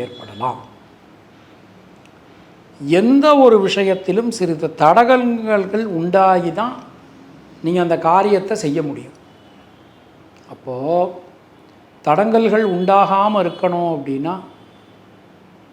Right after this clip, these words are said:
எந்த ஒரு விஷயத்தையும் திட்டமிட்டு செய்யணும். தண்ணீர் சார்ந்த விஷயங்கள், இப்போ வந்து அருவி, ஏரி, குளம், வாய்க்கால், கடல், ஆறு,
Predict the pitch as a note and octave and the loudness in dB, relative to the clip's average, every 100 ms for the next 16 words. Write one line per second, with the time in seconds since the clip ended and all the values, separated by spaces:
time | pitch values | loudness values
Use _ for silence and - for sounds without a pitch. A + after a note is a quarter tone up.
0 | _ - D3+ F#3 A3 G#3 F3+ E3 F3 F#3 | _ -6 -4 2 4 4 2 0 -2 -2
1 | F#3 A3 - - - B3 - - - C#3 | -4 -8 -8 -2 2 2 0 -6 -12 -14
2 | - - _ _ - - _ _ _ _ | -18 -20 _ _ -20 -20 _ _ _ _
3 | - - - - - - - - G3+ A#3+ | -20 -20 -20 -20 -20 -20 -8 -2 2 4
4 | B3+ B3 - G#3+ G3 F#3+ F#3 D3 D#3+ D#3 | 4 2 2 2 4 2 -4 -6 -6 -8
5 | F#3 - - - D#3 D3 D#3 D3+ D3+ D3+ | -10 -16 -20 -14 -8 -4 -4 -2 -4 -4
6 | D3 C#3+ C#3+ - - - - B2+ C#3 D#3 | -6 -6 -8 -12 -20 -20 -20 -10 -4 -2
7 | D#3+ C#3+ C#3 C#3+ - - D3+ D3+ D3 D3 | -2 -4 -6 -10 -16 -10 -6 -4 -6 -12
8 | C3 B2+ D3+ D3+ D3+ C#3 D3 - - - | -12 -8 -8 -8 -10 -10 -12 -18 -18 -12
9 | C#3+ D#3 D3 C#3+ - - - B2+ D3 E3 | -6 -6 -8 -14 -20 -20 -12 -6 -2 -2
10 | E3 | -6